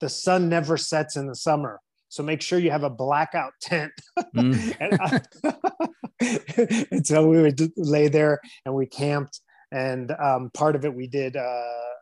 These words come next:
Speaker 1: we did it, we rented an R V and traveled all the way to Croatia and drove around. But I have to tell you, like, I was reliving, I, I was wired still. I hadn't done enough work. I was still wired to pick up on fear. My
Speaker 2: Mm.
Speaker 1: wife would get into these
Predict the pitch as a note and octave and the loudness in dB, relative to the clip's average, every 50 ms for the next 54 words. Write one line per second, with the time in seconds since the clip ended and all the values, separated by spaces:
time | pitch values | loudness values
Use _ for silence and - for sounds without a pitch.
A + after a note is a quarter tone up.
0 | _ _ _ _ D3+ C#3 A#2+ A2+ C#3 C#3 C3 C#3 C#3+ B2+ C3 B2+ B2+ C3+ C3+ C3 | _ _ _ _ -8 -8 -4 -2 0 0 0 -2 -6 -6 -6 -6 -4 -4 -6 -6
1 | - - C3 C3 C3 C3 C3 C3 A#2+ A2 C3+ C3+ C3+ C3+ B2 A#2 A#2 - - C#3 | -6 -8 -8 -6 -6 -4 -4 -4 -4 -4 -4 -4 -2 -2 -4 -6 -8 -6 -4 -2
2 | B2+ B2+ A#2+ B2 B2 B2 B2 A#2 A#2+ A#2 A#2+ B2+ B2 B2 B2 A#2+ _ - C3+ A#2+ | -2 0 0 -2 -4 -4 -4 -4 -4 -6 -4 -6 -6 -6 -8 -10 _ -8 -6 -4
3 | B2+ D3 D#3 D#3 D3 - - D#3 C#3+ C#3 C3 A#2+ A#2 A2+ C3 B2 B2 A#2+ A#2+ A2+ | 0 0 0 0 0 -2 -2 -2 -2 -2 -2 -6 -8 -8 -8 -8 -6 -6 -8 -6
4 | B2+ C3+ C#3 C#3 B2+ A#2 - _ - - - - _ _ - C#3+ C#3+ C#3 F3 F#3+ | -6 -4 -4 -6 -6 -10 -14 _ -20 -20 -20 -20 _ _ -2 0 2 2 2 0
5 | F#3 - D3 - D#3+ G3+ G#3 F#3+ E3+ D#3 D3 D3 C#3+ - _ _ _ _ - C#3+ | 0 -2 -6 -2 0 2 4 4 4 4 2 2 -2 -6 _ _ _ _ -6 -4
6 | C#3 C3+ C3 - C#3+ D3 D3+ D#3+ C3+ B2+ C3+ D#3+ E3+ D#3 D3+ E3 F3 D#3 E3 D3 | -4 -4 -2 -4 -4 -4 -2 -2 -4 -2 -2 -2 0 0 0 0 0 0 -2 -4
7 | C#3+ C3+ B2+ _ _ _ _ _ _ _ _ _ - F#2 F#2+ - - D3 C#3 C#3+ | -8 -10 -16 _ _ _ _ _ _ _ _ _ -14 -14 -8 -2 0 2 4 4
8 | C3+ B2+ A#2+ C#3+ D3+ F3+ G3 F#3 D#3 B2+ - - - - D3+ A#2+ A#2 A#2+ A#2 B2 | 2 2 2 2 2 2 2 0 -2 -4 -6 -10 -12 -10 -8 -8 -8 -8 -6 -4
9 | D3+ D#3+ D3+ C#3+ C3+ D#3 D3+ D3+ D3+ D3+ C3+ - B2+ B2+ D#3+ F#3 E3+ C3+ - B2+ | -4 -4 -4 -2 -2 -2 -2 -2 -4 -6 -8 -6 -2 0 2 2 2 0 -2 -8
10 | B2 - - - - F3 D#3 C#3+ C3 C#3+ C#3+ D3+ D3+ C#3+ B2 - - - E3 D3+ | -8 -8 -8 -4 -2 -2 -2 0 0 0 0 0 0 -4 -6 -10 -10 -8 -6 -4
11 | D#3 C3+ - _ - B2+ B2 A#2 - _ - D#3+ E3+ F3+ D3 A2 G#2 G#2 _ - | -4 -4 -4 _ -8 -8 -8 -8 -12 _ -4 0 2 4 2 2 0 -6 _ -18
12 | - - _ _ - C3 B2 A#2+ C#3 D3+ D#3 F#2+ - C3+ A#2+ D3 D3 D3 D3 C#3+ | -20 -20 _ _ 0 4 6 6 6 6 4 2 -2 -4 -2 -2 -2 -2 -2 -4
13 | C3 C3 C3+ B2 A#2 - | -4 -6 -6 -6 -6 -8